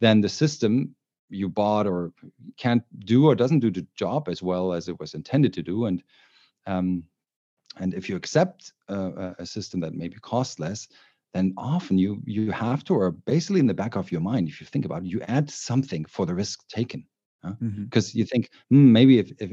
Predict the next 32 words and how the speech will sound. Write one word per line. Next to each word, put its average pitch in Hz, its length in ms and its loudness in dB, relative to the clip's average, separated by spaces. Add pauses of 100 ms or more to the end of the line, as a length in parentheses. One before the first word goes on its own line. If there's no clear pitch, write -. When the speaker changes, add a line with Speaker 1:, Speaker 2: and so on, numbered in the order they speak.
(100)
Speaker 1:
it's, - 220 -14
it's - 420 -14
cheap - 300 -2
because 95 300 -4
it's - 100 -10
not 101 180 -4
as 90 100 -6
performant, 73 500 -10
or 98 200 0
maybe 107 340 2
it's 92 160 -4
cheap - 260 -6
because 95 320 -6
the 87 160 -10
data 101 120 0
protection 90 400 -6
might 82 180 -6 (100)
one 92 200 0
day 92 140 -2
fall 90 180 -6
back 92 340 -6
to 107 180 -6
me 101 200 -4
like 92 200 -4
a 98 40 -6
boomerang." 101 440 4 (720)
And, 104 280 4
um, 98 440 2 (160)
and 110 120 0
some 160 220 6
companies 190 480 4
even 127 200 6